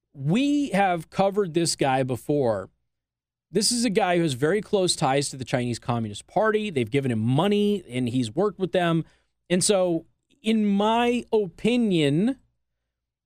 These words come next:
people who have been on the Chinese Communist Party's payroll probably can't be trusted to talk about the origins of covid,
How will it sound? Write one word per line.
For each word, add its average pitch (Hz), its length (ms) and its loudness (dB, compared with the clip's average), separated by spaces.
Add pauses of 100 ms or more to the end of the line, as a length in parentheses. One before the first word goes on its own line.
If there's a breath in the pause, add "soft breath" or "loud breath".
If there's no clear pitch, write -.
(500)
people 269 520 0
who 220 540 0 (440)
have 165 260 -2
been 180 240 0
on 196 360 0
the 185 100 0
Chinese 180 440 0
Communist 175 460 0
Party's 170 340 0
payroll 254 760 -2 (1040)
probably 226 500 0
can't 208 320 -2
be 196 100 -4
trusted 175 480 -2
to 156 80 -4
talk 156 320 -2
about 151 280 0
the - 80 -12
origins 139 580 -2
of 110 100 -12
covid, 104 340 -4